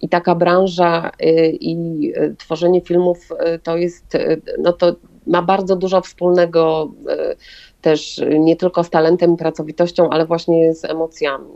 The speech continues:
Także, e, tak, czasem, e, czasem to mogą być, e, trudne, e, rozmowy czy sytuacje.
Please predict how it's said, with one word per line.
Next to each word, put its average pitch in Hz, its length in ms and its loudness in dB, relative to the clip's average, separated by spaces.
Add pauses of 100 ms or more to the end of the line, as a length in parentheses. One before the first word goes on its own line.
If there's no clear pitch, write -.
(200)
Także, 190 360 0 (340)
e, - 100 0
tak, - 340 -2
czasem, 202 500 2
e, 185 60 2 (760)
czasem 196 340 -2
to 196 100 -2
mogą 185 360 2
być, 147 400 -4
e, 143 240 -6 (300)
trudne, 135 680 -8 (100)
e, 147 300 -12 (140)
rozmowy 143 600 0
czy 143 360 0
sytuacje. 131 840 -2